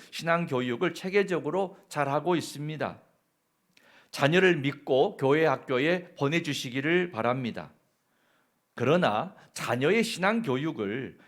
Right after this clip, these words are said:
교회에만 맡기지 말아야 한다. 이걸 지금 저는 강조하는 것입니다. 가정에서도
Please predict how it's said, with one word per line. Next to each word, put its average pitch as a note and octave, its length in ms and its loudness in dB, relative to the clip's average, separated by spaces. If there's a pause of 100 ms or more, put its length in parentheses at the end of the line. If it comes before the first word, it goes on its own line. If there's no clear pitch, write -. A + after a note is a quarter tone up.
(120)
교회에만 C#3 960 2
맡기지 F3+ 440 0
말아야 C3+ 520 2
한다. B2+ 520 -2 (260)
이걸 F3 280 -2
지금 C3+ 300 -8
저는 C3+ 280 -4
강조하는 A2+ 580 -4
것입니다. E2+ 600 -10 (400)
가정에서도 B2+ 1120 -2